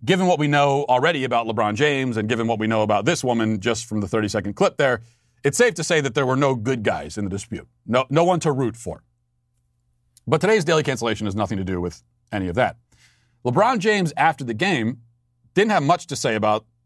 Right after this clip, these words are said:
the whole incident except this. He tweeted, "Courtside Karen was mad, mad,"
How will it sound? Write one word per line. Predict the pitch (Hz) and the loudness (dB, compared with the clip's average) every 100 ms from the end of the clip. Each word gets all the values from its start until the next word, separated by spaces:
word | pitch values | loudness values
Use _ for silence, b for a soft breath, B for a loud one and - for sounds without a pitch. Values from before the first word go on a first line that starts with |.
| - | -6
the | 113 | -2
whole | 107 110 104 _ | 0 0 -2 _
incident | 120 117 104 123 | -4 -2 -2 -2
except | 135 - 175 165 | -4 -2 -2 0
this. | 147 117 - - _ - | -2 -4 -8 -20 _ -6
He | 151 | -4
tweeted, | 208 208 175 - - _ _ _ | 0 2 2 -2 -12 _ _ _
"Courtside | - 240 233 - 196 185 - | 0 0 2 2 2 2 -4
Karen | - 196 175 120 120 117 | -6 -2 0 0 -2 -4
was | 117 113 92 | -2 -2 0
mad, | 104 156 180 175 127 | 0 2 2 0 0
mad," | 123 147 120 78 | 0 0 0 -6